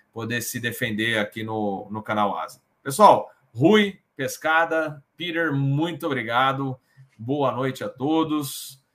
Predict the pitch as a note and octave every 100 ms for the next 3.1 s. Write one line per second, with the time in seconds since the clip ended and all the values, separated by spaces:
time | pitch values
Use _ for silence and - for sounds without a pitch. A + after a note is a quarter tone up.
0 | _ _ A2+ C#3+ E3 C#3 A2+ - C#3 D#3
1 | D3 C3 D3+ D3 C3+ B2+ B2+ B2 D#3+ D#3
2 | D3 E3+ - F#3 - F#3+ D#3 D3 G#3 G3+